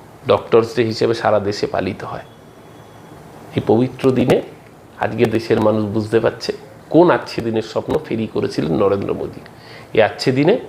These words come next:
রেপিস্টরা মাথা উঁচু করে ঘুরে বেড়াবে, রেপিস্টরা মহারাজের স্বীকৃতি পাবে, রেপিস্টরা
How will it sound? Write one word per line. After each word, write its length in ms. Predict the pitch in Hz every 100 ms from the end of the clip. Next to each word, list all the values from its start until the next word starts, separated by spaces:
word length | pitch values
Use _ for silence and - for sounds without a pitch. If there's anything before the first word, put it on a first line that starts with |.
| - - -
রেপিস্টরা 600 | 117 113 135 131 - 139
মাথা 300 | 117 113 117
উঁচু 220 | 120 127
করে 200 | 123 123
ঘুরে 260 | 131 123 123
বেড়াবে, 360 | 131 139 175 - - - - - - -
রেপিস্টরা 520 | 120 123 131 - 135
মহারাজের 480 | 120 113 131 143 151
স্বীকৃতি 500 | 160 170 156 175 170
পাবে, 340 | 175 175 208 269 - - - - -
রেপিস্টরা 560 | 120 127 131 - -